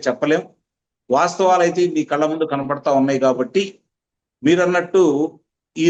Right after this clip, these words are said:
రోజు రేపు పదో తారీఖు నాడు విచారణ కొనసాగిస్తారా, అవసరం లేదని చెప్తారా? నిస్సందేహంగా ఇవాళ ఉన్నటువంటి ప్రాథమిక సమాచారం వాళ్ళ ముందున్న దాని ప్రకారం చూసుకుంటా ఉంటే నిస్సందేహం కూడా విచారణ అనేది కొనసాగించాలి.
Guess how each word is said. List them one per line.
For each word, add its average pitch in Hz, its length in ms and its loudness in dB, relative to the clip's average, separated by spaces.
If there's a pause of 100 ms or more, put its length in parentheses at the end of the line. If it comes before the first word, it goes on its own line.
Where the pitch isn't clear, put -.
రోజు 185 280 4 (280)
రేపు 160 180 -4
పదో 151 180 2 (120)
తారీఖు 165 360 2
నాడు 156 200 2 (580)
విచారణ 175 420 0 (140)
కొనసాగిస్తారా, 151 720 0 (640)
అవసరం 160 360 0
లేదని 156 300 -2
చెప్తారా? 110 380 -2 (680)
నిస్సందేహంగా 202 680 0 (100)
ఇవాళ 160 200 2 (120)
ఉన్నటువంటి 175 360 -2 (100)
ప్రాథమిక 165 400 0 (120)
సమాచారం 151 560 0 (280)
వాళ్ళ 131 200 2
ముందున్న 151 400 2
దాని 143 220 0
ప్రకారం 147 400 0
చూసుకుంటా 131 360 -2 (100)
ఉంటే 131 200 2 (540)
నిస్సందేహం 175 720 0
కూడా 190 140 4 (140)
విచారణ 156 420 0
అనేది 147 300 -2
కొనసాగించాలి. 120 920 0